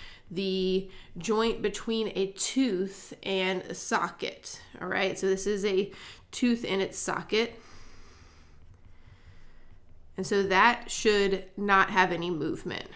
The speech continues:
all right? If it does, I mean, aside from primary teeth when they're falling out,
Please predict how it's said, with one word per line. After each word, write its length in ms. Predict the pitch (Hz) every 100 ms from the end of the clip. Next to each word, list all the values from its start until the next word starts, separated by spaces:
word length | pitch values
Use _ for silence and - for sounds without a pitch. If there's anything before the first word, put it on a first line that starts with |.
| - - - -
all 80 | -
right? 340 | - - - - - -
If 160 | 185
it 100 | 175
does, 460 | 220 214 202 196 196
I 100 | -
mean, 160 | 190 185
aside 380 | - - 190 190
from 140 | 185
primary 460 | - 190 180 170 180
teeth 340 | - 170 180
when 160 | 180 160
they're 140 | 151
falling 340 | - 190 175 240
out, 260 | 220 -